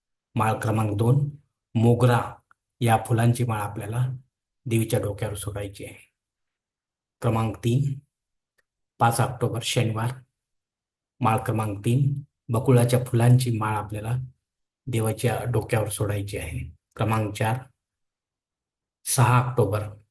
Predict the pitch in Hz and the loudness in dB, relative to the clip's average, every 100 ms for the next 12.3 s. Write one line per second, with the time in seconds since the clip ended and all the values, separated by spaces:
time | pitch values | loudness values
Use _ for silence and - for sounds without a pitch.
0 | _ _ _ _ _ _ - - - 123 | _ _ _ _ _ _ -20 -20 -4 2
1 | 117 113 117 120 127 _ _ _ _ _ | 4 4 4 2 -4 _ _ _ _ _
2 | _ _ _ _ _ _ _ _ _ _ | _ _ _ _ _ _ _ _ _ _
3 | _ _ _ _ _ _ _ _ _ _ | _ _ _ _ _ _ _ _ _ _
4 | _ _ _ _ - 127 127 110 110 107 | _ _ _ _ 0 2 2 2 0 -2
5 | - 120 123 127 127 123 123 110 110 127 | 0 2 4 4 6 4 2 -2 0 2
6 | 127 - 113 110 - 127 131 113 107 - | 2 0 -4 -4 -4 0 2 0 -2 -8
7 | 104 101 - _ _ _ 127 123 113 110 | -12 -14 -20 _ _ _ -6 -4 -4 -4
8 | 117 - 113 - 131 - 107 104 110 104 | -4 -2 -4 -2 -2 -2 -4 -10 -10 -10
9 | 101 95 110 - - - _ _ 110 110 | -10 -12 -12 -12 -14 -20 _ _ -6 -2
10 | 113 117 120 - 123 113 113 - 107 101 | 0 0 -2 -4 -2 -2 -2 -4 -6 -4
11 | 110 110 110 104 104 107 113 110 107 101 | -6 -4 -6 -6 -6 -4 -4 -4 -4 -6
12 | 104 - 127 | -8 -2 0